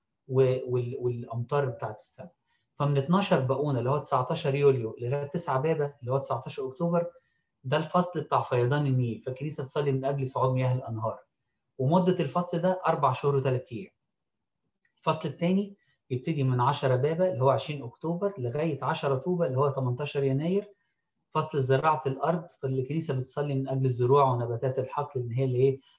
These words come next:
لكي تنمو وت-، يعني وتكبر. مدة الفصل ده تلات شهور ويوم واحد.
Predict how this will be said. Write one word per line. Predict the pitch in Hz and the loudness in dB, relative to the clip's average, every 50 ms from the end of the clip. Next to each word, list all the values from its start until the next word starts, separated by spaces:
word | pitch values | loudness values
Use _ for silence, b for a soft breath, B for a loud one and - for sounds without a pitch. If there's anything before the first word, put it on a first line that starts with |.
| B B - | B B -4
لكي | 131 123 - 147 139 | -2 2 2 2 2
تنمو | 131 151 147 143 139 127 120 | 2 2 0 0 2 0 0
وت-، | 117 - | 0 0
يعني | 135 127 120 120 120 123 120 120 120 117 | -2 -2 0 -2 -2 -2 -2 -2 -4 -6
وتكبر. | 113 - 135 127 - - 127 - - _ _ _ _ _ _ _ - | -4 -4 -4 -4 -4 -6 -14 -18 -18 _ _ _ _ _ _ _ -4
مدة | 143 165 165 160 147 - | -2 -2 0 -2 -2 -2
الفصل | 135 131 - 160 160 160 - 151 143 | -4 -2 -2 -4 -4 -4 -4 -4 -2
ده | 156 165 175 175 - - - _ _ _ - | 0 0 0 -2 -4 -12 -20 _ _ _ -2
تلات | 143 139 139 135 - | 0 0 0 0 -2
شهور | - 131 127 143 156 156 151 | -2 -2 0 0 0 0 0
ويوم | 143 127 131 135 131 123 | 2 2 2 2 2 0
واحد. | 120 113 110 - - - | -2 -4 -8 -12 -16 -20